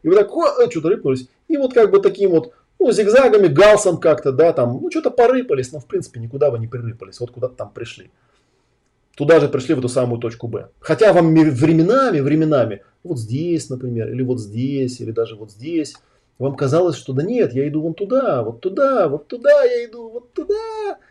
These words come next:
Э, а потом в какой-то момент вы поняли, что да, все уже, никуда я не иду. Все уже понятно, куда иду. Вот сюда я иду.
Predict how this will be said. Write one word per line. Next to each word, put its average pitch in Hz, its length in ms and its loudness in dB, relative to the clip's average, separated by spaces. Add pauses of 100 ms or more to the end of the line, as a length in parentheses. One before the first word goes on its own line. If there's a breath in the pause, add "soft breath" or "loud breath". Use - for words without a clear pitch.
(160 soft breath)
Э, 403 40 0 (640)
а - 60 0
потом 277 100 -2
в 262 100 0
какой-то 247 180 0
момент 226 180 2
вы 208 100 4
поняли, 208 280 2
что 156 200 -6
да, 135 240 -6
все 170 180 -4
уже, 117 200 -2
никуда 120 280 -2
я 107 100 0
не 113 180 -4
иду. 139 280 -4 (420)
Все 135 120 0
уже 123 100 0
понятно, 117 380 -2
куда 98 240 -8
иду. 95 120 -12
Вот 120 140 -6
сюда 123 220 -2
я 92 160 -6
иду. 90 160 -18